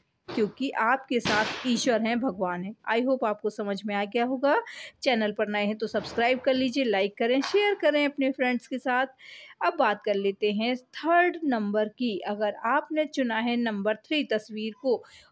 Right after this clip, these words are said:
और आप जानना चाहते हैं कि ईश्वर का क्या संदेश है आपके लिए, गॉड आपको कौन सा गाइडेंस दे रहे हैं। देखिए दोस्तों, गॉड यही कह रहे हैं कि जीवन में सब कुछ हासिल कर सकते हैं, सब कुछ हासिल करना बहुत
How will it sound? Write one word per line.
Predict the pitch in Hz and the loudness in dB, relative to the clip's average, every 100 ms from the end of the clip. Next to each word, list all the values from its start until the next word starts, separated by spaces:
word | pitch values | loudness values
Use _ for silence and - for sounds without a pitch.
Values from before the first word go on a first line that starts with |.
| 262 | 0
और | 262 | 2
आप | 233 196 | 2 0
जानना | 196 180 220 | -2 -2 -2
चाहते | 254 277 262 294 294 | 0 2 2 2 2
हैं | 370 | 2
कि | 427 277 254 | 0 -2 -2
ईश्वर | 262 - 381 | -4 0 0
का | - 311 | 2 0
क्या | 349 - 254 269 285 | 0 2 4 4 4
संदेश | 285 240 214 208 214 - | 2 0 2 2 0 0
है | 285 | 2
आपके | 294 220 - 233 214 | 4 2 -2 0 0
लिए, | 202 202 190 - - _ - - - _ - | 2 2 2 -2 -20 _ -20 -20 -20 _ -10
गॉड | 170 233 262 | 0 2 4
आपको | 247 226 254 240 | 4 2 0 0
कौन | 233 214 | 0 0
सा | 214 240 | 0 0
गाइडेंस | 220 220 226 240 | 2 2 0 0
दे | 247 | 2
रहे | 233 247 | 2 2
हैं। | 240 | 0
देखिए | 247 247 269 254 | -2 0 0 2
दोस्तों, | 233 233 233 262 262 226 | 2 2 2 2 2 2
गॉड | 208 214 220 | 2 4 2
यही | 202 214 220 | 2 2 2
कह | 262 247 | 0 0
रहे | 233 240 | 2 0
हैं | 233 247 254 233 | 0 0 -2 -4
कि | 254 262 277 277 - - - - - | -2 0 0 -2 -10 -20 -20 -14 0
जीवन | 285 320 320 | 2 4 2
में | 285 | 2
सब | 233 311 294 | 0 0 -2
कुछ | - 370 247 | 2 0 0
हासिल | 214 254 254 320 294 | 0 2 2 0 0
कर | 254 | -2
सकते | 247 240 226 - 220 | -2 -4 -6 0 0
हैं, | 208 202 | 0 -4
सब | - 277 - | -2 -2 -2
कुछ | 320 - - - - | -4 -4 -6 -10 -4
हासिल | 220 220 277 | -2 0 -2
करना | 254 240 226 247 262 | -2 -2 0 0 0
बहुत | 220 214 240 | 0 0 2